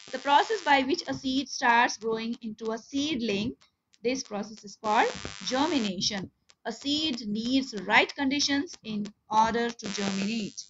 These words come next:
So, uh, in favorable conditions, a seed can grow into new plant. So children,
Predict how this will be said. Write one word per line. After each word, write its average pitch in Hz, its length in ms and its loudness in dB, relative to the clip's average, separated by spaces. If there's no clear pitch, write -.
So, 196 400 -4
uh, 202 320 -2
in 226 140 -6
favorable 220 460 -2
conditions, 208 540 -4
a 240 60 -8
seed 214 500 -8
can 240 300 -6
grow 196 360 -8
into 269 320 -8
new 202 260 -4
plant. 311 240 -6
So 277 220 -10
children, 233 340 -4